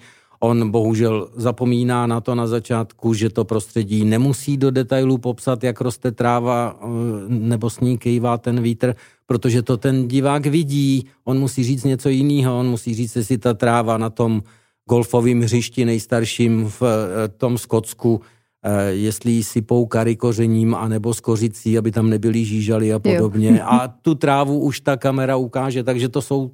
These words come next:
Speaker 1: to jsou ta úskalí. Takže my se do toho většinou vejdem. Samozřejmě má člověk tendenci napsat malilinko víc, ale je to o úspornosti, o disciplíně. Já tomu říkám takové malé cestopisné fejetony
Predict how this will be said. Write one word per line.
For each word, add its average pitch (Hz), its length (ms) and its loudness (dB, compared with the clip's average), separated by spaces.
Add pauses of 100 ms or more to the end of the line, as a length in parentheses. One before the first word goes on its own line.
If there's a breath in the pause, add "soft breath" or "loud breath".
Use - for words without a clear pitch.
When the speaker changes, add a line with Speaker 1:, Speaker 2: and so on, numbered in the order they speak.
(100)
Speaker 1:
to 131 100 -4
jsou 135 200 -2
ta 123 100 -2
úskalí. 131 560 0 (420 soft breath)
Takže 123 180 4
my 151 100 2
se 175 140 0
do 170 80 2
toho 170 220 0
většinou 165 440 0
vejdem. 139 340 0
Samozřejmě 127 600 0
má 113 180 0
člověk 117 260 -4
tendenci 113 480 -2
napsat 113 340 -2
malilinko 120 600 0
víc, 117 540 -2
ale 120 220 2
je 123 120 0
to 139 120 -2
o 135 220 0
úspornosti, 131 800 -2
o 127 100 0
disciplíně. 127 680 -2 (360 soft breath)
Já 104 120 0
tomu 175 200 2
říkám 151 300 -2
takové 156 360 0
malé 147 280 0
cestopisné 139 680 -4
fejetony 113 840 0